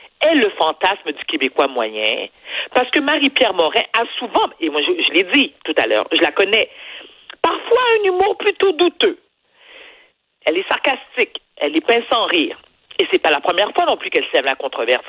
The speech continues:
Moi, je me souviens très bien en deux mille dix-sept. Elle s'était attirée les foudres de la communauté haïtienne. Elle avait fait une entrevue avec,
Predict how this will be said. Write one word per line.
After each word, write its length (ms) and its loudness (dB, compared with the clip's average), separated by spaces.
Moi, 180 2
je 60 -10
me 80 2
souviens 400 -2
très 360 2
bien 200 0
en 40 -2
deux 140 -10
mille 120 -6
dix-sept. 360 -6
Elle 180 2
s'était 180 2
attirée 360 0
les 120 2
foudres 240 -4
de 60 4
la 120 2
communauté 360 -2
haïtienne. 640 0
Elle 140 4
avait 180 2
fait 100 0
une 80 0
entrevue 300 0
avec, 160 0